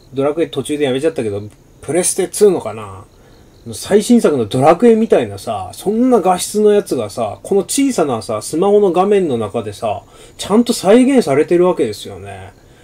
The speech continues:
いや、そらびっくりですよ。え、今のスマホってこんなゲームできちゃうのって思って。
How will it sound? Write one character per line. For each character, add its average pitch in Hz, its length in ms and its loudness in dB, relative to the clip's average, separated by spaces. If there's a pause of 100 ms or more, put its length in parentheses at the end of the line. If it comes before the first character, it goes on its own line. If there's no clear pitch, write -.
(240)
い 117 40 -10
や、 95 80 -10
そ 131 280 -4
ら 370 200 0
び - 140 -10
っ - 20 -20 (200)
く 392 140 6
り 359 80 8
で 202 140 6
す - 120 -6
よ。 95 220 -4 (1700)
え、 165 160 -4
今 269 340 4
の 226 120 2
ス 175 180 2
マ 165 120 6
ホ 156 120 4
っ 151 80 0
て - 100 -6
こ - 240 4
ん 392 160 8
な 415 140 8
ゲ 381 180 6
ー - 20 6
ム 359 120 6
で 349 100 6
き - 80 -6
ち 240 80 2
ゃ 165 40 6
う 131 80 2
の 101 80 -6
っ - 20 -8
て 95 100 -14
思 95 120 -14
っ - 20 -16
て。 - 340 -20